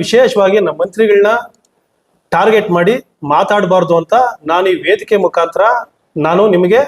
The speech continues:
ತಿಳಿಸ್ತಾ ಇದ್ದೀನಿ. ಮತ್ತೆ ಇನ್ನೊಂದು ಕಾರ್ಯಕ್ರಮದಲ್ಲಿ ಹೇಳ್ತೀರಾ, "ನನ್ನ ಕಣ್ಣಿಗೆ ಬಿದ್ದಿರೋರನ್ನ ನಾನು ಯಾರನ್ನೂ ಬಿಟ್ಟಿಲ್ಲ,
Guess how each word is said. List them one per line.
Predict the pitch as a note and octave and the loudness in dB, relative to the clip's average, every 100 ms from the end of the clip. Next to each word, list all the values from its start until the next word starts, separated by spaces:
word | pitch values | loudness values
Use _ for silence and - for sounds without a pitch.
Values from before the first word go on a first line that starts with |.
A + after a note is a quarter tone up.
| - _ _ _ _ - | -6 _ _ _ _ -2
ತಿಳಿಸ್ತಾ | G#3 - G#3+ | 0 0 0
ಇದ್ದೀನಿ. | D#3+ D3 - G3 | 0 -2 -4 0
ಮತ್ತೆ | A3 A3+ A3+ A3+ - - _ _ _ _ _ _ _ | 2 2 2 0 -6 -20 _ _ _ _ _ _ _
ಇನ್ನೊಂದು | E3+ A3+ A#3 G#3 | 0 2 2 2
ಕಾರ್ಯಕ್ರಮದಲ್ಲಿ | G3+ G3+ G3 G3+ G3 F#3 | 0 0 -2 0 0 0
ಹೇಳ್ತೀರಾ, | F#3 E3+ D3 - _ _ _ _ _ _ _ _ _ _ _ - - - E3 | -2 -4 -4 -8 _ _ _ _ _ _ _ _ _ _ _ -20 -10 -2 0
"ನನ್ನ | F#3 G3+ G3+ G3+ | 2 2 2 0
ಕಣ್ಣಿಗೆ | G3+ A3+ A3+ | 2 2 0
ಬಿದ್ದಿರೋರನ್ನ | G3+ G#3 G3 F#3 G3 G#3+ B3 F#3 | 0 2 2 2 0 0 0 -2
ನಾನು | E3 E3+ | -2 -2
ಯಾರನ್ನೂ | C#3+ F3+ G#3+ | 0 -2 -4
ಬಿಟ್ಟಿಲ್ಲ, | F#3+ F#3 F3+ | -12 -4 0